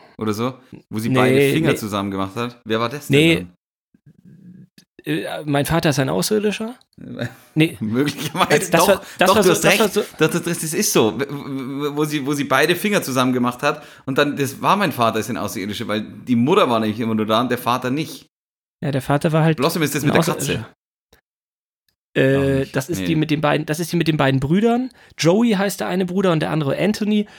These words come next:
Speaker 1: Aha.
Speaker 2: Und, äh, ihre beste Freundin heißt Six.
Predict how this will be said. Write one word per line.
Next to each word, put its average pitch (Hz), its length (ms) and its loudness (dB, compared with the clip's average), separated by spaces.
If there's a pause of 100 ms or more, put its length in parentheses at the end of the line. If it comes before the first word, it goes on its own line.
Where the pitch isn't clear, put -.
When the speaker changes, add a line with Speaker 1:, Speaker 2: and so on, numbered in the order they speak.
(220)
Speaker 1:
Aha. 196 120 -4
Speaker 2:
Und, 156 480 2
äh, 151 100 0
ihre 147 220 0
beste 156 280 -2
Freundin 156 340 0
heißt 127 220 0
Six. - 340 -2